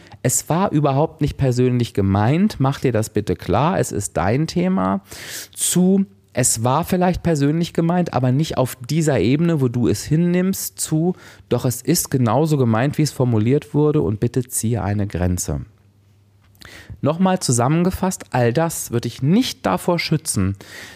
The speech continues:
dass eine negative Emotion aufkommt. Das ist, ich sage immer, das ist dieser kleine Stich gesetzt wurde oder auch der große Stich in dir und du dich in dem Moment nicht gut fühlst. Aber, und das hast du anhand meiner Beispiele hoffentlich für dich mitnehmen können,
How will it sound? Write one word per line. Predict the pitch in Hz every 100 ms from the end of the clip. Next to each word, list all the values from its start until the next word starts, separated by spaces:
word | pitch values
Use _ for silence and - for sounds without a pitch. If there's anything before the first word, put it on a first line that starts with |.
| -
dass | 131 -
eine | - 135 127 123
negative | 135 165 165 - 147 110
Emotion | 131 123 - 156 160
aufkommt. | 92 92 90 - 90 87
Das | 120 -
ist, | 139 -
ich | 117 -
sage | 135 127
immer, | 131 120
das | 120
ist | 120 -
dieser | 117
kleine | - - 147 160 151
Stich | 135 - 185 - - - - - - -
gesetzt | 127 110 101 - 104
wurde | 101 101
oder | 101 98
auch |
der | 107
große | 107 117 147 123
Stich | 107 95 -
in | 90 90
dir | 85 87
und | 76 107
du |
dich | 135 139
in | 92
dem | 123
Moment | 131 123 113
nicht | 113 -
gut | 180 190
fühlst. | - 117 113 - - -
Aber, | 131 143 180 220
und | 226 - - - 127
das | 120
hast | 147 -
du | 135
anhand | 131 120
meiner | 127 123
Beispiele | 120 139 - 131
hoffentlich | 131 - 135 -
für | 135
dich | 117
mitnehmen | 131 156 160 160 160
können, | 160 151